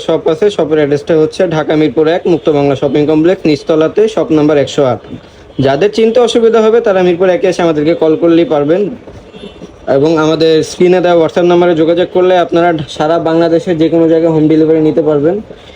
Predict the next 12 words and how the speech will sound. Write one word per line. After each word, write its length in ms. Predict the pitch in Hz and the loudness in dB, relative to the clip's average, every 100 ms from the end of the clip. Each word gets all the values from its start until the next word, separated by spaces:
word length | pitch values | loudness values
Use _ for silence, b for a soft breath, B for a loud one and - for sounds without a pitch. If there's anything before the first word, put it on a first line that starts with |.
| B - - | B -10 -4
এবং 120 | 139 156 | 0 0
আমাদের 180 | 151 160 - | 0 0 0
Facebook 280 | 175 180 - | 0 0 0
পেজেও 200 | 180 175 165 | 0 0 0
আপনারা 180 | 170 147 | 0 0
নক 100 | 147 170 | 0 -2
করতে 160 | - 160 | -2 0
পারেন, 140 | 156 165 | 2 2
যারা 120 | 156 147 | 0 0
Facebook 220 | 139 151 160 | 0 0 0
থেকে 120 | 147 135 | 0 0
দেখতেছেন। 340 | 175 143 | -2 -2